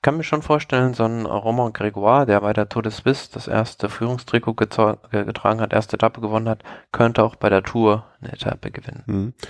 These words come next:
Speaker 2: Ja, was, äh, ich, ich glaub, die anderen Teams, also kommt da noch was? Also Enric Mas, wie gesagt,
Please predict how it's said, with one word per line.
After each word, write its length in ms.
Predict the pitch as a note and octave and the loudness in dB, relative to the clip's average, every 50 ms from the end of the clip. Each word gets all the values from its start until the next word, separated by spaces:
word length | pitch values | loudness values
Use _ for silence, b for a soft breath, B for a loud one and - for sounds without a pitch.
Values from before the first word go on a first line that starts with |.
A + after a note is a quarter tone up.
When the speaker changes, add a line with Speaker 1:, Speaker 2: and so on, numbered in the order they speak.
| B B B B B B B B B _ - | B B B B B B B B B _ -4
Speaker 2:
Ja, 320 | - E2 E2+ F2 E2+ E2+ | 0 2 4 4 4 2
was, 220 | F#2+ F#2 - - | 2 0 -2 -2
äh, 220 | - E2 - F#2+ - - - F2+ | -4 -4 -4 -4 -4 -2 -2 -2
ich, 200 | F#2+ G2+ - - | 0 0 0 -2
ich 140 | - - - | -2 0 2
glaub, 220 | - F2+ - - | 2 2 2 2
die 180 | - G#2 - - | 2 0 2 4
anderen 240 | G2 F#2+ G2 F#2+ G2 | 4 4 4 4 4
Teams, 300 | - G2 F#2+ - - - | 2 0 0 0 -2 -4
also 220 | - F2+ F2 - | -4 -4 -4 -4
kommt 200 | - - A2+ A2 | -2 -2 0 4
da 40 | C3 | 4
noch 100 | B2 C3 C3+ | 4 4 4
was? 180 | C#3+ - - | 2 0 -2
Also 180 | - F#2 - - | -2 -2 0 2
Enric 300 | - G2 G#2 G2+ - - | 4 4 4 4 2 2
Mas, 440 | F2 G2 C3 - - - - - G2+ | 4 4 4 4 2 -2 -4 -4 -2
wie 60 | G#2+ | 0
gesagt, 420 | A#2+ G#2 A2+ G#2+ A2+ A#2 - - | 0 2 4 4 4 2 0 -6